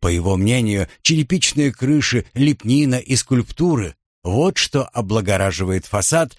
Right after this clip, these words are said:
и внушает доверие. Он нажал на звонок на воротах парка. Открыл кто-то из прислуги, пухленькая молодуха в чёрном платье и белом фартуке.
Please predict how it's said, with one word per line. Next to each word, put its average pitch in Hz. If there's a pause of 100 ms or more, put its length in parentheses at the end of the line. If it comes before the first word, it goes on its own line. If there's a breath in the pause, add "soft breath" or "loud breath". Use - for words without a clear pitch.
(140 soft breath)
и 139
внушает 101
доверие. 123 (840 loud breath)
Он 92
нажал 87
на 87
звонок 98
на 104
воротах 87
парка. - (680 loud breath)
Открыл 165
кто-то -
из 123
прислуги, 85 (220 loud breath)
пухленькая 90
молодуха 85
в -
чёрном 98
платье 139
и 127
белом 120
фартуке. -